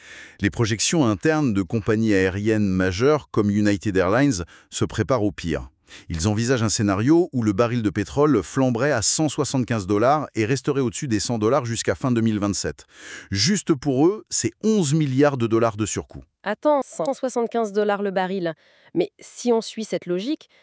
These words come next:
Speaker 2: c'est tout le modèle des vols low cost qui s'effondre. Le tourisme de masse prend un coup fatal. C'est l'effet papillon par excellence. Un missile tiré au loin menace les vacances de la classe moyenne ici. D'ailleurs, le Conseil de la concurrence au Maroc est passé d'une surveillance trimestrielle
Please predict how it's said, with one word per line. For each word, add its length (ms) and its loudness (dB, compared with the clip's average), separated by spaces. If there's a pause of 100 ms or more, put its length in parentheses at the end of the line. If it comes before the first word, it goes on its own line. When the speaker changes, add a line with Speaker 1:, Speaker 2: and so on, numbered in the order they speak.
Speaker 2:
c'est 200 -4
tout 120 -2
le 80 2
modèle 380 2
des 140 0
vols 200 2
low 160 2
cost 400 -2
qui 120 -14
s'effondre. 560 0 (420)
Le 100 -2
tourisme 420 -4
de 120 0
masse 260 0
prend 220 -6
un 100 -2
coup 200 -14
fatal. 500 -2 (420)
C'est 120 0
l'effet 300 0
papillon 440 -2
par 160 0
excellence. 580 -2 (440)
Un 100 4
missile 520 2
tiré 280 -2
au 100 0
loin 320 4
menace 420 0
les 100 -2
vacances 340 -2
de 80 0
la 80 0
classe 240 -6
moyenne 320 2
ici. 320 -2 (400)
D'ailleurs, 400 4
le 160 -2
Conseil 400 0
de 100 0
la 140 2
concurrence 580 -2
au 60 0
Maroc 400 0 (300)
est 100 2
passé 320 2
d'une 160 2
surveillance 640 0
trimestrielle 800 0